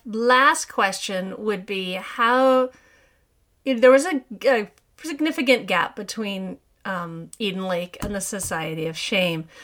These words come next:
but how was the experience of writing the Society of Shame, which is more commercial,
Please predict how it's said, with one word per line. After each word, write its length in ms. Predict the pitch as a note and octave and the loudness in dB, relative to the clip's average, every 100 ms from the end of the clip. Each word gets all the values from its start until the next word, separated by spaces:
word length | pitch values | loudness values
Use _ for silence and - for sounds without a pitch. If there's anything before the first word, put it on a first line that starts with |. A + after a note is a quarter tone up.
| - - | -12 -2
but 200 | G#3 - | -2 -2
how 300 | - B3 C4 | 0 4 6
was 220 | C#4 C4+ | 6 4
the 160 | - D4 | 2 2
experience 1080 | C4+ - - G#3 G3+ G3 F#3+ F#3 F3 - - _ - | 2 -2 -2 2 2 4 2 0 -4 -10 -12 _ 0
of 600 | G3 F3 F3 F3 - - _ _ _ _ _ _ _ - _ _ _ - | 0 0 -2 -6 -10 -20 _ _ _ _ _ _ _ -20 _ _ _ 0
writing 720 | A3 F#3+ F#3 F3+ E3+ E3+ F3 _ | 4 6 6 6 4 -2 -8 _
the 120 | G#3 | -8
Society 540 | - G#3+ - F#3 F#3 F#3 | -6 -6 -2 0 0 -2
of 80 | |
Shame, 260 | F#3 F#3+ F#3 | -4 -4 -4
which 180 | F3+ G#3 | -4 -4
is 160 | G3 | -2
more 300 | A3+ B3+ C4+ | 4 8 8
commercial, 760 | B3 A3+ F#3 E3 - C#3+ - | 6 -2 -4 -4 -6 -6 -8